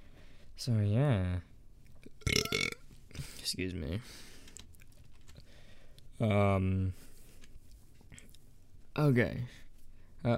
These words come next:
oh, yo, I, so I told you that I wanna be a director, right? And, like, I've told you, I'll put you in, like, movies and stuff. Like, I,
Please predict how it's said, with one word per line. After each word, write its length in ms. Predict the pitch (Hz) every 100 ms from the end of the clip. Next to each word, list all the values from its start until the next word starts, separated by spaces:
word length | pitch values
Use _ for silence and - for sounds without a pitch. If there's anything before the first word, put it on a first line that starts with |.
| -
oh, 240 | 165 120
yo, 260 | 117 117 113
I, 140 | 117 -
so 220 | - 143
I 40 | 120
told 280 | 165 165
you 160 | 151 120
that 360 | 107 107 104 110 - - - -
I 60 | 113
wanna 140 | 117
be 120 | 104
a 60 | 95
director, 480 | 85 90 - - 87
right? 280 | 87 98 - - - - - - - - - - - -
And, 480 | - 104 98 95 98
like, 360 | 87 - - - - - - -
I've 100 | 135
told 260 | 123 113
you, 60 | 101
I'll 140 | 156
put 220 | 170 139 117
you 520 | 104 - 113 110 107
in, 160 | 104
like, 180 | 101 101
movies 460 | 95 101 104 107 101
and 140 | 101
stuff. 320 | - 110 104
Like, 140 | 117 117
I, 220 | 127 73